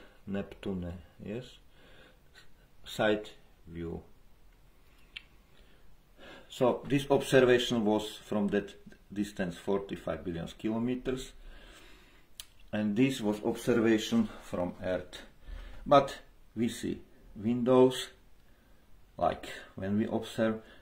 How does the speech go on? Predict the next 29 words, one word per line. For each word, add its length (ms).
and 160
here 240
is 220
ecliptic 560
plane, 280
and 220
here 340
is 240
Orion, 400
but 260
above 380
ecliptic, 540
like 220
when 320
we 220
look 420
on, 300
uh, 140
sky 600
somewhere 480
from 480
southern 520
hemisphere, 640
South 420
Africa, 540
Australia, 840
or 220
South 380
America, 640